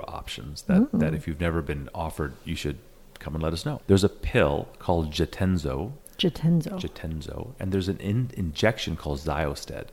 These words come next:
Speaker 1: The Xiosted injection is nice because it's pre-filled, so you don't have to, like, muck with, like,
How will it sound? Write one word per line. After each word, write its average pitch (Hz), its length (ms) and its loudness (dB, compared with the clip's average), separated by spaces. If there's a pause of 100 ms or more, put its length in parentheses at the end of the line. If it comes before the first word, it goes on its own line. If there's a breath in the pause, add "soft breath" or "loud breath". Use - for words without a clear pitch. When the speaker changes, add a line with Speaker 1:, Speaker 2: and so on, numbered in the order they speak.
(120)
Speaker 1:
The 80 160 -4
Xiosted 82 580 -2
injection 73 420 -6
is 69 140 -10
nice 71 240 -8
because 76 220 -8
it's - 140 -16
pre-filled, - 640 -2 (100)
so - 140 -6
you 76 60 2
don't 76 100 -4
have 85 140 -4
to, 76 60 -8
like, 65 160 -8 (100)
muck 85 280 -2
with, 73 160 -6
like, - 200 -10